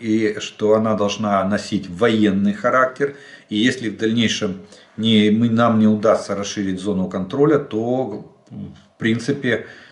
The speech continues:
м, может так получиться, что враг, э, выдавит на-, может выдавить нас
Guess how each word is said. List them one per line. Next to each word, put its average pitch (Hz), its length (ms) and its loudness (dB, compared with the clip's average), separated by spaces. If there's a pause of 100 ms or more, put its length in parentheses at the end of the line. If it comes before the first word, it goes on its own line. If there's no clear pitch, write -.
(120)
м, 107 80 -4
может 107 1120 2
так 110 220 2
получиться, 113 580 -2
что 110 220 -4
враг, 113 460 0
э, 101 540 -4
выдавит 113 560 -6
на-, 101 160 -8
может 120 420 -2
выдавить 107 460 -6
нас 98 280 -10